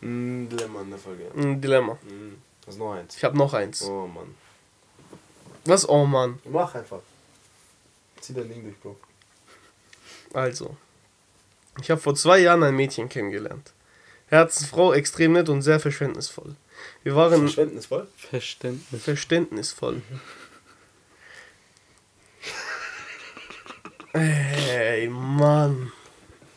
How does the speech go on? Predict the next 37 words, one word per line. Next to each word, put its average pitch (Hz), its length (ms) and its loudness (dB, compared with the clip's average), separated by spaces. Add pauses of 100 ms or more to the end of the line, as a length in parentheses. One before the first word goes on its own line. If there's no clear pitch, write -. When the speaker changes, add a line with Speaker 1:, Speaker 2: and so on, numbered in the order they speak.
(560)
Speaker 1:
Ja, 160 300 10 (200)
zwei 156 160 6
Jahre 165 220 10
Speaker 2:
Ja, 196 220 12
Speaker 1:
verständnisvoll. 180 600 8
Speaker 2:
ja, 170 140 12
ehrlich. 143 240 4
Guck 254 100 4
mal, 208 100 12
ich 165 100 2
hasse, 247 240 8
wenn 147 80 8
er 143 60 8
sowas 127 320 0
macht. 127 180 -4 (640)
Auf 156 120 4
jeden 202 160 10
Fall, 165 280 4 (1000)
ich 147 100 0
weiß 214 220 10
nicht, 175 100 4
was 156 160 6
es 151 80 0
ist. 147 200 0
Ka-, - 200 4
vielleicht 160 260 2
kann's 143 180 0
einer 147 200 4
von 135 140 -2
euch 139 160 2
mir 127 120 0
erklären. 120 400 -4 (500)
Wir 135 120 -4
waren 160 300 8
in 139 60 6
einer 143 180 6
Situationship. 151 1040 2